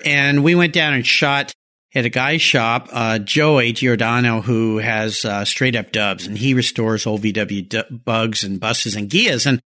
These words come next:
I had a Ghia in high school, and he had a Ghia there, and I sat in it, and it just, oh, it was like all this stuff came rushing back from when I was in high school and going surfing and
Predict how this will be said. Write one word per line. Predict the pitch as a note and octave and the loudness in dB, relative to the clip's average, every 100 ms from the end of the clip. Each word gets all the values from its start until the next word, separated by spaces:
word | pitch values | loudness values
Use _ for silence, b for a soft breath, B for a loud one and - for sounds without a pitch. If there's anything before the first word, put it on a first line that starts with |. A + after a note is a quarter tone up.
| - | -2
I | C#4+ | 2
had | D#4 | 2
a | |
Ghia | B2 D#3 B3 A3 G#2+ _ _ _ _ - | 2 2 2 2 -2 _ _ _ _ -2
in | C#3+ | 0
high | A#2+ E3+ A3+ | 0 0 -2
school, | - D#3 A#2 | 0 2 4
and | A#2 | 4
he | D#3 | 4
had | G#3+ | 4
a | F#3+ | 2
Ghia | A#2+ F#3 G#3 | 2 2 4
there, | D#3 D3+ | 2 2
and | C#3+ | 2
I | C3 | 0
sat | - - G3 G#3+ G#3 | 0 0 2 2 2
in | D3+ | 2
it, | A2+ - C3+ | 2 -2 -2
and | C#3 | 0
it | B2+ | 0
just, | - E3 - - _ _ F#3 | 0 0 0 -4 _ _ 0
oh, | G3+ C3 _ D3 | 2 0 _ -2
it | |
was | C3+ C#3+ | 0 0
like | B2 | -2
all | - F3 E3 | 0 2 2
this | C3 | 2
stuff | - D3+ | 0 0
came | - A#2 G#2+ | 0 0 2
rushing | B2 - C3 G#2 | 2 2 2 2
back | A#2 A2 - _ | 0 -4 -10 _
from | B2 | -6
when | A2+ | -4
I | G#2+ | -4
was | G#2 | -6
in | A2 | -6
high | A#2 C3 | -2 -2
school | B2 - G#2+ F#2+ | -2 -4 -4 -4
and | G2 | -8
going | A2+ G#2 | -8 -2
surfing | - C#3+ C3+ - A2 G#2 | 0 0 0 -2 -4 -2
and | G2 | -6